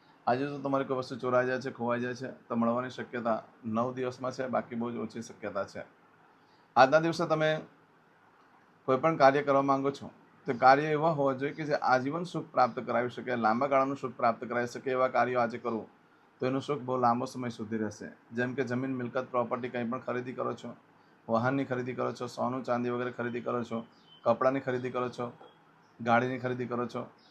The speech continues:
આવું કોઈ પણ વસ્તુની ખરીદી કરો છો, તેનું સુખ બહુ લાંબો સમય સુધી રહેતું હોય છે. આજના દિવસે લગ્ન કરે છે, એ લોકોના લગ્ન જીવનમાં અદ્ભુત પ્રેમ, અદ્ભુત આકર્ષણ વધતું હોય છે. એકબીજા સાથે સારસ બેલડીની જેમ પોતાનું, અ,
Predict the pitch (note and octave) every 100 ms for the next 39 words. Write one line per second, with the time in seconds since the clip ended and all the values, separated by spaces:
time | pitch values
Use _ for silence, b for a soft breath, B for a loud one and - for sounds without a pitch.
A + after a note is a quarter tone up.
0 | b C#3+ E3+ D3 D3 F3+ E3 E3 D#3+ D3
1 | C#3+ C#3+ C#3 C#3 D#3 D#3 D3+ - D#3+ C#3+
2 | C#3 C3 B2+ C3+ C3 C3 A#2+ A2+ G#2+ G2+
3 | G#2 F2+ F2+ - - _ _ b b A#2
4 | C#3 D3+ D#3+ C#3+ C3 D3 D#3 D3+ D3 D#3+
5 | C#3 C#3+ C3+ B2+ C3 C#3+ C#3+ D3 C#3+ B2
6 | C3 D#3+ C3 B2+ B2+ A#2+ C3+ B2+ A2+ A#2+
7 | - C3+ A#2 G#2+ A#2 G#2 G#2 - G#2 -
8 | b b - D3 C#3+ C#3+ C#3+ C#3+ C#3 C3+
9 | C3 C#3 C#3 C3+ C3+ C#3 C3+ C#3+ B2 B2
10 | C3+ C3+ B2 - _ _ _ _ _ -
11 | A2